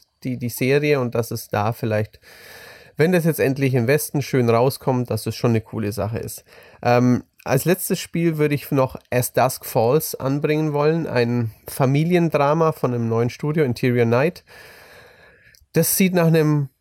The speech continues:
schönen, narrativen, ja, Indie-Spiel aus, das mich persönlich interessiert. Ähm, allerdings hätte ich das jetzt eher in der ersten Präsentation von vor ein paar Wochen gesehen als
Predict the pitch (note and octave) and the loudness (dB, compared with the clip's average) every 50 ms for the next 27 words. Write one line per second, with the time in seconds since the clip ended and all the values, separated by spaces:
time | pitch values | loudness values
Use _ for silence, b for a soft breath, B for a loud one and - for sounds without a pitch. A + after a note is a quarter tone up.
0 | _ _ - - - - D3 C#3+ D#3 E3+ E3 D#3+ D#3 D#3 D#3 D#3 C#3+ B B B | _ _ -16 -6 0 2 2 4 4 4 4 4 2 2 0 0 -2 B B B
1 | B B B B - C3 B2+ A#2+ A#2 B2 A#2+ A#2 - - - D3 D3 C#3+ D3+ D3 | B B B B -6 -2 0 2 2 2 2 0 -2 -4 -2 0 0 0 2 0
2 | D3 C#3 C#3 C3+ A2+ b b b b b b - _ _ _ _ - A#2+ A2 A2 | 0 0 0 -2 -4 b b b b b b -20 _ _ _ _ -10 -6 -6 -6
3 | A2 - D#3 E3 E3 E3+ D#3 - - - D3+ C#3+ C#3 B2+ B2+ - - A#2+ A2+ D3+ | -4 0 2 2 4 2 2 0 -2 -2 0 2 2 2 0 0 -2 -2 0 0
4 | C3 - - C3+ A#2+ A#2+ C3 C#3+ D3 C3+ - C#3+ B2 - B2 A#2 - - D3 D3+ | 0 0 0 -2 0 0 0 0 0 -2 -2 -4 -4 -4 -6 -8 -8 -4 -2 0
5 | F#3 F#3+ - - - - - - A#2 A#2 A#2+ B2 B2 B2 B2 B2+ B2+ B2+ A#2+ _ | 0 -2 -2 -8 -20 -12 -6 -4 -2 -2 0 -2 -2 -2 -4 -4 -4 -6 -8 _
6 | _ _ b b b b b b b b b b b - - G#2+ A2+ B2 C3+ C#3+ | _ _ b b b b b b b b b b b -4 -2 0 2 4 4 2
7 | D3 C3 C3+ C#3 C#3 D3 D3+ C#3 - - - - - A#2+ B2+ D3 C#3 - C3 - | 2 2 0 0 2 2 2 0 -2 -6 -10 -8 -6 -2 -2 -2 0 -2 -4 -8
8 | - - C3+ B2+ D#3 - - D#3+ C#3+ - - - - B2+ B2 C3 C3+ B2 A#2+ B2 | -4 -2 0 0 0 0 0 -2 -2 -4 -4 -10 -6 -2 0 2 2 2 2 2
9 | A#2+ A#2+ A#2 G#2 - - A2+ C#3 - - - D3+ C3 - C3+ B2+ A#2+ - C3+ B2 | 2 2 2 0 0 0 -2 -2 -2 -2 -4 -6 -4 -2 -2 -4 0 0 -2 -2
10 | - C3+ A#2 - - - B2+ B2+ B2+ B2 - - A#2 A2+ - - A2 A2 A2+ - | 0 -2 -4 -4 -4 -4 -2 -2 -4 -4 -4 -4 -4 -4 -2 -2 -2 -2 -2 -2
11 | A#2+ A2 G#2 A#2 B2 C3 C#3+ D3+ C3 A#2 A#2 A2 - B2 A#2 A#2+ A#2+ - D#2+ G#2+ | -4 -2 0 0 0 0 0 -2 -4 -4 -4 -6 -6 -4 -4 -2 -2 -4 -4 -4
12 | G#2+ A2 - - - | -6 -6 -8 -12 -18